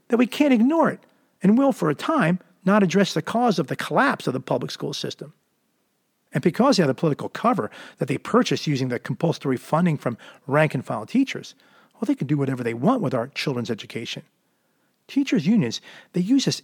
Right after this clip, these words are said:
endless flow of money to purchase the influence they wield in ever-increasing volume. And I know how conspiratorial that sounds, but that's just how it works. I'm simply presenting the obvious. This has to be the reason for their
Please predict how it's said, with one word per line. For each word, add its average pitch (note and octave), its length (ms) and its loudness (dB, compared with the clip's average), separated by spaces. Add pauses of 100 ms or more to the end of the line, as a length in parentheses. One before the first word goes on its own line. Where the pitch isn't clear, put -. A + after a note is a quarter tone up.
endless A3+ 240 2
flow D#3 240 -2
of C#3 80 0
money F#3 220 2
to - 120 -14
purchase - 380 -4
the D#3 80 -4
influence F3 320 0
they - 140 -4
wield E3 360 0 (340)
in - 220 -2
ever-increasing E3 600 0
volume. F#3 400 -4 (1000)
And A#3+ 120 4
I A#3+ 40 4
know A#3+ 120 4
how F3+ 140 4
conspiratorial F3 760 0
that B2 140 -4
sounds, B2+ 340 -6
but C3+ 180 -8 (360)
that's C#4 100 -2
just - 160 -2
how G2 160 -6
it A2+ 60 -10
works. G#3+ 260 0
I'm D3+ 240 -2
simply F#3 380 -2
presenting D3 340 0
the A2 160 -8
obvious. D#3 600 -4 (1300)
This - 200 -2
has C#4+ 240 -2
to - 80 -4
be E3 60 2
the C#3 120 0
reason B2+ 240 -2
for D3 100 -6
their B2 160 0